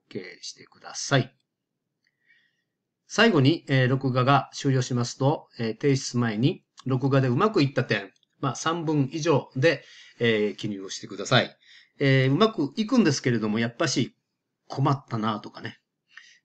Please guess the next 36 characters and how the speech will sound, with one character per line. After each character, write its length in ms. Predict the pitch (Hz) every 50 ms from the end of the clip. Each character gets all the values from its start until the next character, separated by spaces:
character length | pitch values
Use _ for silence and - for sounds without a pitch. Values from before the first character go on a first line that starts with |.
| _ -
え 140 | 120 120 110
ー、 60 | 123
練 160 | 135 139 135
習 160 | 135 - 143
の 100 | 127 123
段 180 | 117 120 117 110
階 120 | - 113
で 80 | 110 107
こ 120 | - 127
ん 40 | 123
な 120 | 131 131
と 100 | - 127
こ 80 | 123 131
ろ 80 | 127 117
が 100 | 120 107
難 380 | 110 120 120 - - - 123
し 100 | 120 -
か 120 | - 110 -
っ 80 | _ -
た 80 | - 113
か 140 | - 104
な 300 | 101 107 107 104 101 - _
と 80 | - 110
い 100 | 113 113
う 80 | 110
部 80 | 104 117
分 200 | 117 113 110 113
が 140 | 139 165 -
失 220 | - - 127 - _
敗 180 | - 117 107 101
と 120 | - 143
困 160 | - 120 110 104
難 180 | 98 - -
点 200 | _ - 69 -
で 100 | _ -
す。 260 | - - - - -